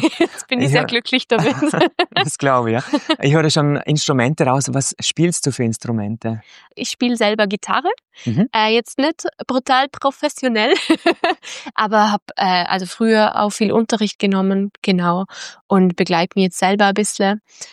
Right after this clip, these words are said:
Speaker 1: Aber ich bin sehr froh, dass der Marco mich da auch sehr unterstützt, <laughs>
Speaker 2: Mhm.
Speaker 1: musikalisch. Also mein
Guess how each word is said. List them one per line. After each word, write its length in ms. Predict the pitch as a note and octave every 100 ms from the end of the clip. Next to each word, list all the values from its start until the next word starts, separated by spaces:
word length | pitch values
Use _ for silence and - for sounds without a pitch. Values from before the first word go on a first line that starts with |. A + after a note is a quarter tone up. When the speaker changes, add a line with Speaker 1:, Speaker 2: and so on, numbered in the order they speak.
| _ -
Speaker 1:
Aber 200 | G3 F#3
ich 80 | F#3
bin 160 | F#3 G3
sehr 160 | G3
froh, 200 | G3+ -
dass 180 | G3 G3
der 100 | -
Marco 340 | F#3 F3+ - G#3
mich 160 | G3
da 80 | F#3+
auch 140 | G3
sehr 200 | G#3+ G3
unterstützt, 720 | G3+ F#3+ A3 - A3+ - - -
<laughs> 160 | C#4 -
Speaker 2:
Mhm. 240 | B3+ C#4
Speaker 1:
musikalisch. 680 | B3+ C4 C4 G#3+ G#3 A#3+ C4 - - - -
Also 260 | G#3 G#3
mein 360 | G#3 G3+ G3+